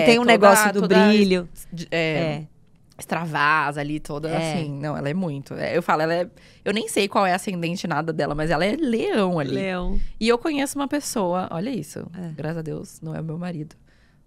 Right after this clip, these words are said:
Speaker 2: mas é o marido de uma pessoa que eu conheço, que ele é virgem, virgem, virgem.
Speaker 1: Nossa.
Speaker 2: Triplo virgem. Aí eu falo,
Speaker 1: Por que
Speaker 2: "Como
Speaker 1: que você
Speaker 2: você,"
Speaker 1: casou com essa
Speaker 2: então, eu falo,
Speaker 1: pessoa?
Speaker 2: "Como você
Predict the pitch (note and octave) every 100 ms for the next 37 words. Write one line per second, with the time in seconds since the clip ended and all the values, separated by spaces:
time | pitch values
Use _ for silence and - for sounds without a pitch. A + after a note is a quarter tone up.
0 | - D3 C#3+ C#3+ D3+ C#3+ C#3+ C#3 C#3+ C#3
1 | C#3+ - D3+ C#3+ C#3 - F3 D3 D3 -
2 | _ _ _ _ _ _ _ _ - -
3 | D3+ C#3 D3 E3 F#3 G3+ G#3 F#3+ E3+ E3+
4 | F3 F3 - - - - - G#3 G3+ G3
5 | F#3+ G#3+ - G3+ E3+ C#3+ D3+ D#3 F3+ F3+
6 | D#3+ - _ _ _ - - G#3+ B3 A3+
7 | G3+ A3 G#4+ - F4 - - F4 C4 E4
8 | - D4 F#4+ D#4+ - D#4